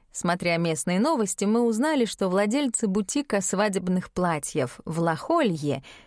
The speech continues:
где я заказала своё платье, обанкротились и бежали из города, оставив десятки будущих невест без нарядов. К счастью для меня, время у нас ещё было. Эта неприятность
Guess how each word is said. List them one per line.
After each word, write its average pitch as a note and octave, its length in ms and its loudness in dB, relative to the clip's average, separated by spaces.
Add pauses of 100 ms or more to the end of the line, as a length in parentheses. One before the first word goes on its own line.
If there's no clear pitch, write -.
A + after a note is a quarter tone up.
(160)
где F3+ 340 0
я G#3+ 200 2
заказала A3 480 2
своё A3 260 0
платье, E3+ 540 -2 (380)
обанкротились C#4 920 0 (160)
и D#4+ 100 2
бежали B3 400 4
из F#3 160 2
города, A3+ 360 2
оставив G#3 480 0
десятки E3 760 -2
будущих D#3+ 600 -2
невест E3+ 680 -2
без E3+ 200 -2
нарядов. - 540 -4 (720)
К - 40 -10
счастью C#4+ 440 0
для B3+ 160 4
меня, C#4 400 4
время B3 460 2
у G#3+ 60 2
нас A3 280 0
ещё G3+ 300 -2
было. D3+ 400 -4 (560)
Эта G3+ 220 0
неприятность G3 840 0